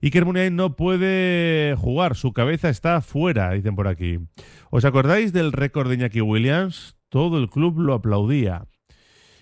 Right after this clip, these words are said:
Que siga jugando Iñaki es de broma, Berenguer tiene que jugar titular.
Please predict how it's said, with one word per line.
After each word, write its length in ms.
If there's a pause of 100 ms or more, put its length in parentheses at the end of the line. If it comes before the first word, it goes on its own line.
(160)
Que 160
siga 320
jugando 500
Iñaki 460
es 180
de 140
broma, 400
Berenguer 460
tiene 260
que 100
jugar 380
titular. 720